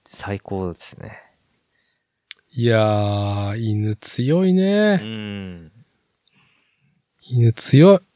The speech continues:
Speaker 1: もうね、あの、日向ぼっこしながら、犬と一緒にいるだけで、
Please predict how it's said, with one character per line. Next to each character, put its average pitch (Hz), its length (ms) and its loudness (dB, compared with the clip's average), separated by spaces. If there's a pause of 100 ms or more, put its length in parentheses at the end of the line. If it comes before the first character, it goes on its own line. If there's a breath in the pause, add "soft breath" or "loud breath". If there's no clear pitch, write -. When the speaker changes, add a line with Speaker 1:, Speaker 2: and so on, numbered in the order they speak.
Speaker 1:
も 127 140 -2
う - 20 -2
ね、 95 440 -2 (200)
あ 101 160 -4
の、 95 440 -4
日 - 180 -8
向 123 120 0 (140)
ぼ 151 100 -2
っ - 120 -10
こ 110 100 -2
し 101 140 -4
な 98 100 0
が 87 120 0
ら、 80 240 -4 (800)
犬 120 260 -4
と 92 320 -4 (1500)
一 - 120 -6
緒 107 180 -2
に 113 460 -2
い 113 160 -8
る 117 100 -4
だ 117 140 0
け 117 100 -2
で、 85 240 -4